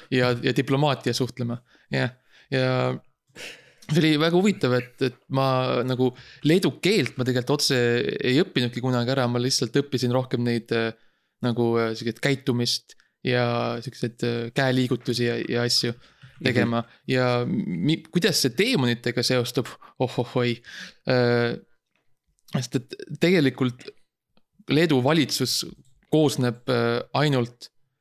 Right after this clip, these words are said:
Speaker 1: siis, äh, igivanadest, sa-, sadu ja tuhandeid aastaid vanadest lihtsalt, äh, noh, siukestest, äh, olenditest,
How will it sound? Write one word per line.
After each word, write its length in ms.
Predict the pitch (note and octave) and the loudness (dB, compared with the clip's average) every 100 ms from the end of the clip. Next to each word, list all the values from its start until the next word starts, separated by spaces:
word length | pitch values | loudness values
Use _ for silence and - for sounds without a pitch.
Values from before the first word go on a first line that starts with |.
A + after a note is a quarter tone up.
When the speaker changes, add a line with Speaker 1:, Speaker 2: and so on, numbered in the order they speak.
| _ _ _ _ _ _ - | _ _ _ _ _ _ -4
Speaker 1:
siis, 320 | B2+ A#2+ - | 0 0 0
äh, 380 | B2 A#2+ A#2 A#2+ - | 2 2 2 -2 -2
igivanadest, 1040 | D#3+ D#3 B2+ C#3 C3+ A#2+ A#2 - - - | -2 0 2 2 2 0 0 -2 -6 -16
sa-, 380 | - - - C#3+ | -8 -6 -2 0
sadu 300 | D3+ D#3+ C3 | 0 2 2
ja 80 | A#2+ | 2
tuhandeid 340 | C#3+ C#3 B2 | 2 0 0
aastaid 320 | B2+ B2 - B2+ | 0 -2 -2 0
vanadest 600 | C3 A#2+ A#2 - - - _ _ _ _ _ _ _ _ - | 0 0 -2 -4 -6 -20 _ _ _ _ _ _ _ _ -4
lihtsalt, 420 | B2 B2 - - | -2 -2 -4 -2
äh, 680 | A#2+ A#2 A#2 A#2 A#2 A#2 A#2 | 0 0 -4 -4 -6 -4 -2
noh, 180 | C#3 | -4
siukestest, 680 | - C#3+ C#3+ C#3+ C3+ - - | -4 -4 -2 -2 -2 -8 -8
äh, 220 | - - | -8 -6
olenditest, 720 | - F3+ A3 B2+ A#2+ A#2+ - | -2 0 2 0 -2 -4 -6